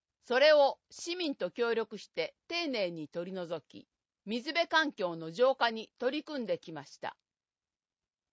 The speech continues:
千九百八十年には、市民団体による河川清掃や魚類生息調査が始まりました。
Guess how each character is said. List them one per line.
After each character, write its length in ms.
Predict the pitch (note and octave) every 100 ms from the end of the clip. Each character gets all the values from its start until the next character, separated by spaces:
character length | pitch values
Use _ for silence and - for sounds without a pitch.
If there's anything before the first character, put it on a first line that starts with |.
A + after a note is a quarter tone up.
| _ _ _
千 300 | - E4+ F4
九 280 | - D#4 D#4+
百 240 | D#4+ A3
八 320 | G3 G#3+ B3 C#4+
十 200 | E4+ C#4+
年 260 | G#3 F3+
に 140 | E3+ D3
は、 200 | C3+ - _ _
市 280 | - - C4+
民 280 | D#4 F4+ E4+
団 240 | E4+ D4+
体 220 | G#3+ G3
に 140 | F3+ E3+
よ 140 | D3
る 180 | C#3+ -
河 140 | A3+ A#3+
川 240 | E4 F4
清 200 | E4 E4
掃 300 | D#4 F#3+ D#3+
や 280 | D3 C#3+ - _ _ _ _ _
魚 220 | G#3 D#4
類 260 | D#4+ A3+ E3
生 300 | - D4+ E4
息 280 | E4 D#4 D4+
調 220 | D4 B3+
査 160 | - D#3
が 100 | C#3+
始 280 | F3+ F3
ま 140 | F#3+ E3+
り 120 | D#3+
ま 120 | D3+
し 160 | C3+ -
た。 140 | -